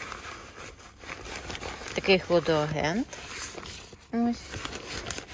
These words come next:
І обов'язково термометр. Все. Йду я цю сумочку повертати.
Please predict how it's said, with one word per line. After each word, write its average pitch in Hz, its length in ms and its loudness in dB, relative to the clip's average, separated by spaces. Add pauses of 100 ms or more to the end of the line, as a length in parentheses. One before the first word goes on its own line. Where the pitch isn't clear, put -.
І 294 100 8
обов'язково 226 920 8 (680)
термометр. 160 760 4 (2500)
Все. 247 220 8 (800)
Йду 175 120 -4
я 240 200 2 (200)
цю - 100 -12
сумочку 190 520 -4 (240)
повертати. 180 800 -4